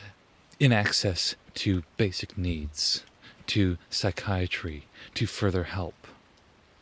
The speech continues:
to a stable household with loving parents or loving guardians. Um, or especially now during covid,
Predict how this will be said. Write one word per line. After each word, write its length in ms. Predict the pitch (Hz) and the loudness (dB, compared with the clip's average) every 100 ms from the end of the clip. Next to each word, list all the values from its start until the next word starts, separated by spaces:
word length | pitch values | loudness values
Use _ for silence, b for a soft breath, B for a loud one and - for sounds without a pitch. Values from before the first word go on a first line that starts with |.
| - B B | -20 B B
to 240 | - 104 90 - B B B | 2 2 2 -4 B B B
a 180 | - 98 | -2 -2
stable 420 | 82 - 135 110 107 | 0 4 8 8 6
household 760 | - 113 101 - 90 73 - - - - B B | 0 2 2 -2 -4 -6 -10 -18 -20 -20 B B
with 180 | 95 - - B _ - | -2 -2 -6 B _ -2
loving 340 | 95 90 82 | 0 0 -2
parents 520 | - 98 85 78 - - - | -2 -4 -2 -2 -6 -8 -4
or 80 | 95 | -2
loving 280 | 85 87 85 | 0 -2 0
guardians. 640 | 85 80 78 76 - - _ _ _ _ _ _ _ - B B | -2 -2 -6 -6 -8 -10 _ _ _ _ _ _ _ -20 B B
Um, 340 | - 80 80 76 - B | -8 -6 -6 -8 -14 B
or 320 | B 101 87 80 B B B B B _ _ _ _ - - - | B 6 6 4 B B B B B _ _ _ _ -20 -18 -4
especially 400 | 120 - 110 - | -2 2 4 4
now 420 | 92 92 92 87 80 | 4 4 4 2 0
during 280 | - 87 82 | 0 0 0
covid, 560 | - 131 107 85 78 | 2 2 4 2 0